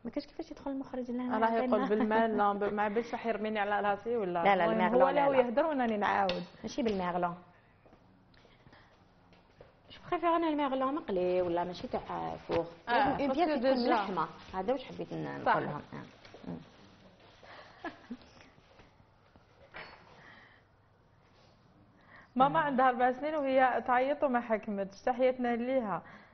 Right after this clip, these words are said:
Speaker 2: ميرنا سمية، قولي نادية دير لنا تحليات ووصفات سهلة لأعياد الميلاد.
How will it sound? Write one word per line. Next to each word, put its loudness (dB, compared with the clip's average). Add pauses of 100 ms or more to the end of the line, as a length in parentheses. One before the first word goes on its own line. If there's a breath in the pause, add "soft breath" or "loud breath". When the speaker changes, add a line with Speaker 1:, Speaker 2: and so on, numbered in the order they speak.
(160)
Speaker 2:
ميرنا -4
سمية، -2
قولي -2
نادية 0
دير -2
لنا -2
تحليات -4
ووصفات -4 (200)
سهلة -4
لأعياد -6
الميلاد. -8